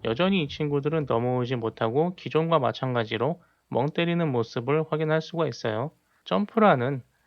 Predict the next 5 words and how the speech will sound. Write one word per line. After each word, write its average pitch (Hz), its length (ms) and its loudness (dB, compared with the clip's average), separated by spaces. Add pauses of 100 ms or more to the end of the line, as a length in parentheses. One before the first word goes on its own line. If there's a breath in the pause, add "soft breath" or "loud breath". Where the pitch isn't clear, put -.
(180)
귀찮은 165 540 0
행동 175 240 -2
패턴이 175 600 -2
추가되었을 160 680 0
뿐이고 147 640 -2